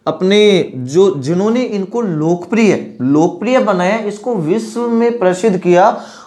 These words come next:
उनका नाम मिलता है आपका हिसामुद्दीन उस्ता। क्या नाम मिलता है? हिसामुद्दीन उस्ता।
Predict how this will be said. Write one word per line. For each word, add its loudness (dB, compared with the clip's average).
उनका 2
नाम 2
मिलता 2
है -2
आपका -2
हिसामुद्दीन -2
उस्ता। -6
क्या -4
नाम -2
मिलता 0
है? 2
हिसामुद्दीन 0
उस्ता। -4